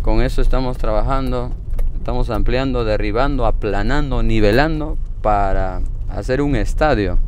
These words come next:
para los ayunos y las vigilias aquí en el Monte de Oración.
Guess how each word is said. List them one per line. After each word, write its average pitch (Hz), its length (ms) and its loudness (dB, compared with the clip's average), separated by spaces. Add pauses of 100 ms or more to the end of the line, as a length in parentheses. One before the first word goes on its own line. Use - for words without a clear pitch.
(640)
para 107 220 4
los 107 240 2
ayunos 127 460 0
y 113 40 -2
las 104 180 -2
vigilias 123 560 0
aquí 110 320 -2
en 123 100 -2
el 101 120 -2
Monte 117 520 2
de 107 120 2
Oración. 98 420 0